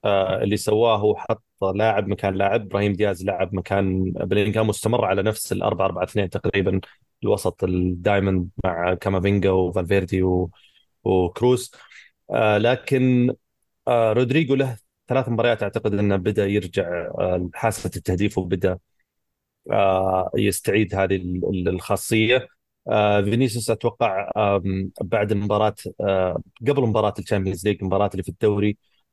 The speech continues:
آه، واجه، أعتقد أمام راي فاليكانو، وا-، واجه بعض الانتقادات، آه، الكبيرة. أتوقع، أعتقد أنه حتى أنشيلوتي، إن كان ماني غلطان أو واهم أنه تطرق للموضوع بشكل غير مباشر. في هذه المباراة تحديدًا،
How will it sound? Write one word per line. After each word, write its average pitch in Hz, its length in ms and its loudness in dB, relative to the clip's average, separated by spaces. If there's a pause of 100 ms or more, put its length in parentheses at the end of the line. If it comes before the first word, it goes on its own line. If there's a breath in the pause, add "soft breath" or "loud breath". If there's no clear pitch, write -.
(140)
آه، 101 120 2
واجه، 104 680 2
أعتقد 107 500 -2
أمام 107 340 0
راي 101 200 2
فاليكانو، 101 460 0
وا-، 110 280 2
واجه 107 320 0
بعض 101 260 -2
الانتقادات، 101 680 -2 (240)
آه، 92 500 0
الكبيرة. 104 380 0
أتوقع، 104 280 -2
أعتقد 113 280 -2
أنه 113 100 0
حتى 120 220 -2
أنشيلوتي، 104 600 -2
إن 110 200 0
كان 131 220 2
ماني 110 120 2
غلطان 98 440 -2 (100)
أو 98 100 -2
واهم 104 400 0
أنه 101 140 -6
تطرق 101 440 -4
للموضوع 101 400 0
بشكل 95 300 -4
غير 98 160 2
مباشر. 101 440 -2 (680 loud breath)
في 120 120 2
هذه 131 300 2
المباراة 120 260 2
تحديدًا، 117 640 -2